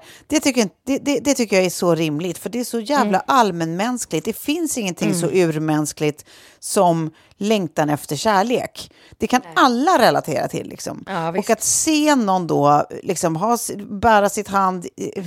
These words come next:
Speaker 1: nej, förlåt, sitt hjärta i handen.
Speaker 2: Det är sant.
Speaker 1: Ehm, det blir liksom,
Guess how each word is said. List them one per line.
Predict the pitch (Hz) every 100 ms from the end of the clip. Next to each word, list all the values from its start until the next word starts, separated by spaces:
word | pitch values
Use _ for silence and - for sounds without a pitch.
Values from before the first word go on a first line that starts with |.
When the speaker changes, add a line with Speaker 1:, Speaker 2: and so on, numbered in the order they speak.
| 175
Speaker 1:
nej, | 156
förlåt, | - - -
sitt | 170 185
hjärta | 175 165
i |
handen. | 156 143 143 147
Speaker 2:
Det | 190
är |
sant. | 190 165 165 -
Speaker 1:
Ehm, | 175 160 160 - _
det | 175 208
blir | 240
liksom, | 233 - 226 214